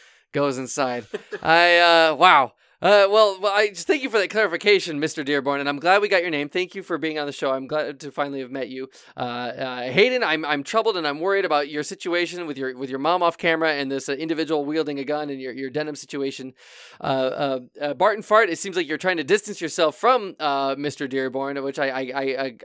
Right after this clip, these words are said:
I kind of agree with and, and, and, uh, understand completely. Uh, but I gotta tell you, I, I'm out of my element here. I don't know how, uh, Hayden, I'm not sure how I can help you. I don't know.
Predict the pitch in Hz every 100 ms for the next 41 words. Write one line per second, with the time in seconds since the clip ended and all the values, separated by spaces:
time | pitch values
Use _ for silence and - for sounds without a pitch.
0 | 143 143 226 214 170 151 170 170 165 147
1 | 139 131 131 131 113 131 127 117 135 147
2 | - 135 127 123 123 131 117 120 110 -
3 | - - - - 131 202 269 269 247 240
4 | 175 185 262 240 359 381 254 240 262 320
5 | 302 156 120 139 127 190 247 262 208 233
6 | 233 208 202 214 208 202 - 170 - 175
7 | 220 226 226 175 233 254 - 233 196 190
8 | 185 160 160 127 120 170 247 185 214